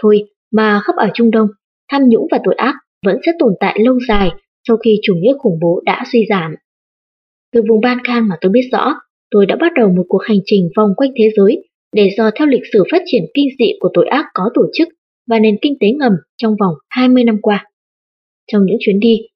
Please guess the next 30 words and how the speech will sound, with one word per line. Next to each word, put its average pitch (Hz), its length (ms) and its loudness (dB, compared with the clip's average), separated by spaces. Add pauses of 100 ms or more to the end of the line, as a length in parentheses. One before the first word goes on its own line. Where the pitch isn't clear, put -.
(120)
tôi 202 160 4
đã 202 180 0
gặp 269 60 0 (120)
gỡ 208 220 4
nhiều 254 180 2
nhân 262 260 0
vật 190 120 0 (140)
hấp 320 120 -2 (100)
dẫn, 202 140 0 (300)
hết 269 100 2 (140)
sức 349 60 0 (120)
thông 202 140 2
minh, 220 160 4 (400)
đầy 214 140 2 (100)
sức 349 80 0 (100)
sống, 220 160 2 (380)
dũng 262 260 2
khí, 220 220 2 (260)
óc 311 160 -2 (140)
hóm 208 120 0 (140)
hỉnh 170 220 0 (220)
và 185 240 -2
nhiệt 180 200 0
tình. 190 160 2 (1500)
Nhiều 208 160 4
người 185 200 4
là 170 160 -2
tội - 220 2
phạm, 202 160 -2 (480)
một 214 100 4